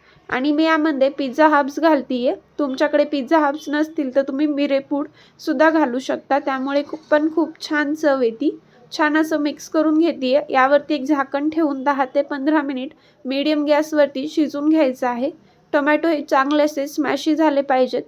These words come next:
तुम्ही बघू शकता या पद्धतीने शिजले पाहिजेत. गॅस बंद केलेला आहे मी, पूर्णपणे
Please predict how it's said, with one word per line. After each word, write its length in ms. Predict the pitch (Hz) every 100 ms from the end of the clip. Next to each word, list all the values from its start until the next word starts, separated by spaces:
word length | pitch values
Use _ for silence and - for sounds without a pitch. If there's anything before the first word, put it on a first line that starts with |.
| -
तुम्ही 140 | 254
बघू 260 | 262 277 285
शकता 360 | 302 302 - 262
या 200 | 254 254
पद्धतीने 640 | 254 262 285 - 277 277
शिजले 440 | 311 311 254 247 254
पाहिजेत. 420 | 269 254 220 285 - _ _ _ _ _ _ _ _ _
गॅस 280 | 240 269 302
बंद 300 | 277 302 277
केलेला 400 | 311 311 302 285
आहे 180 | 269 254
मी, 180 | 262 294
पूर्णपणे 560 | 302 269 294 320 294